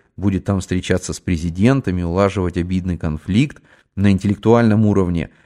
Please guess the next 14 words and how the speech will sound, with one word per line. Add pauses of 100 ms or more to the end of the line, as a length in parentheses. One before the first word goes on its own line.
(100)
поэтому
именно
его
и
снарядили,
если
удастся
подписать (280)
выгодные
нам (240)
документы. (280)
Очень
ответственная
миссия